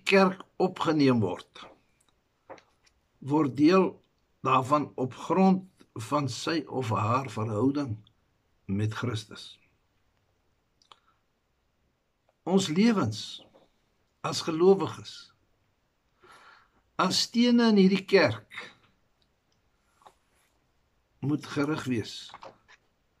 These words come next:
op Jesus Christus. En so het die gelowiges uit die heidendom, waaruit ons ook gekom het, het hulle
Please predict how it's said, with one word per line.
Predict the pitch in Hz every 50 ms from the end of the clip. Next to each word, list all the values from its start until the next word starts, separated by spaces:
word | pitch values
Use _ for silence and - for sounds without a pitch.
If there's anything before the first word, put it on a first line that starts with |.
| _ _ _ _ _ _ _ _ _ _ _ -
op | 117 110 113
Jesus | 123 120 113 - 110 107
Christus. | - - 113 113 110 - - - - - - - - - _ _ _ _ _ _ _ _ _ _ _ _ _ _ _ _ _ _ _ _ _ _ - - - - _ _ _ _ _ _ - - _ _ _ _ _ - - _ _ _ _ _ _
En | - 170 139
so | - - 240 254 262 262 254 247 247 - _ _ _ _ _ _ _ _ _ _ _ _ _ _ _ _ -
het | 175 175
die | 196 208 202 190 190 - _ _ _ -
gelowiges | 127 127 - 170 170 160 170 185 196 196 208 - - 175 190 180 147 135 - -
uit | 160 160
die | 139 151 135
heidendom, | 123 135 143 139 185 180 160 135 139 147 156 135 110 110 - - - - _
waaruit | - 95 - - _ 147 156 147 156 - - 147
ons | 165 160 -
ook | - - - -
gekom | 113 - - - 92 87 -
het, | - - _ - _ _ _ _ _ _ _ _ _ _ _ _ _ _ _ _ _ _ _ _ _ _ _ _ _ _ _ _ _ _ _ _ _ _ _ _ _ _ _ _ _ _ _ _ _ _ 135
het | 139 131 135
hulle | 156 160 165 165 165